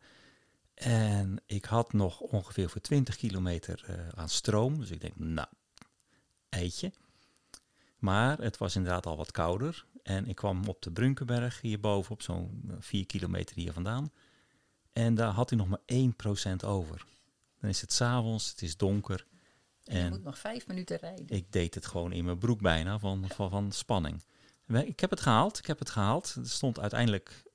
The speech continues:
Speaker 1: omdat hij omlaag reed van de Brunkenberg af naar ons huis toe, eh, wekte hij weer wat stroom op. Dus ik heb het gehaald. Maar het is vervelend. En ik heb die dag twee keer geprobeerd bij een tankstation of een laadstation te, te laden. En het lukte elke keer niet.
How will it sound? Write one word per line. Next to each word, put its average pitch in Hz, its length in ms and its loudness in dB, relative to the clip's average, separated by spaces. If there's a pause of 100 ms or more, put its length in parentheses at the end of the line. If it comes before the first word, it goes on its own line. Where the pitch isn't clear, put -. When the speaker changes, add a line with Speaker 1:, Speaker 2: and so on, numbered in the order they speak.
(100)
Speaker 1:
omdat 98 300 0
hij 95 100 0
omlaag 98 420 2
reed 92 200 2
van 92 120 -2
de 92 80 -2
Brunkenberg 90 500 -2
af 98 220 -4
naar 90 120 -2
ons 95 220 -4
huis 98 260 -4
toe, 85 200 -6 (520)
eh, 92 140 -4 (420)
wekte 101 340 -4
hij 98 80 2
weer 90 140 2
wat 82 120 -4
stroom 90 340 2
op. 123 160 -4
Dus 92 160 -2
ik - 80 -12
heb 101 140 -2
het - 100 -10
gehaald. 80 460 -4 (460)
Maar 117 160 2
het 147 140 0
is 175 120 4
vervelend. 95 560 4
En 113 280 2
ik 131 220 -4
heb 127 220 -2
die 135 280 0
dag 120 260 4
twee 160 220 2
keer 135 140 -4
geprobeerd 107 540 -2
bij 98 280 -4
een 92 240 -4
tankstation - 540 -2
of 92 160 -14
een 85 160 -4 (220)
laadstation 92 840 -2 (580)
te, 92 260 2
te - 140 0
laden. 110 520 4
En 101 160 -2
het 110 160 -4
lukte 151 260 4
elke 107 280 2
keer 87 300 -2
niet. 82 340 -6